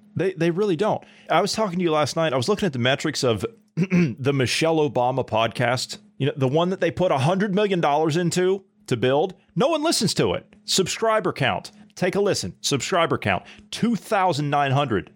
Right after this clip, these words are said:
subscribers. The podcast has been active since September of two thousand and twenty. How many downloads do you think they have for that podcast?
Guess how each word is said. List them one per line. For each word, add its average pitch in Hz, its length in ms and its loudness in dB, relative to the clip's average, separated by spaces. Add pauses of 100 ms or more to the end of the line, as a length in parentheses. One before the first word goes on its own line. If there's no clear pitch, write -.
(140)
subscribers. - 760 0 (160)
The 123 100 -2
podcast 190 540 0
has 139 100 -4
been 143 180 0
active 147 360 0
since 131 200 0
September 160 540 0
of 127 140 -2
two 170 160 -2
thousand 151 380 0
and 113 100 -4
twenty. 180 380 0 (220)
How 156 100 0
many 220 180 0
downloads 165 540 0
do 107 80 -2
you 110 60 0
think 123 200 -2
they 113 120 2
have 101 280 0 (300)
for 120 100 -2
that 113 160 2
podcast? - 640 -2